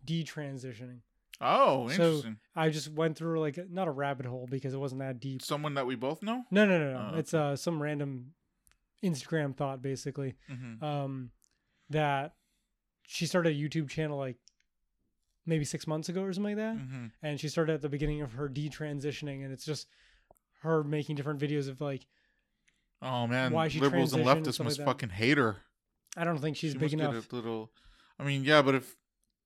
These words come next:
Speaker 2: I mean, you're probably right, but typically they hate people who
Speaker 1: Oh, yeah, for
Speaker 2: detransition.
Speaker 1: sure.
Speaker 2: Like, they hate them so much.
Speaker 1: For sure.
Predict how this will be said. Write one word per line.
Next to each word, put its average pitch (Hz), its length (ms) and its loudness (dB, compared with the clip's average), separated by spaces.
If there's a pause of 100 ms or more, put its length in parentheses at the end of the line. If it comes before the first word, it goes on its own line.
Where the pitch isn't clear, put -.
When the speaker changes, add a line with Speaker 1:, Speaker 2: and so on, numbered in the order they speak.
Speaker 2:
I - 20 4
mean, 180 160 4
you're 147 120 6
probably 151 280 8
right, 143 280 10
but 117 220 -2
typically 127 420 -2
they 110 160 2
hate 120 400 -4 (160)
people - 260 -8
who 117 160 0
Speaker 1:
Oh, 208 80 4
yeah, 160 260 4
for 180 100 2
Speaker 2:
detransition. 113 40 0
Speaker 1:
sure. 156 200 2
Speaker 2:
Like, 117 180 -6
they 120 120 -2
hate 131 280 -2
them 113 160 -4
so 113 320 -6
much. 107 360 -8
Speaker 1:
For 190 100 0
sure. 147 280 -2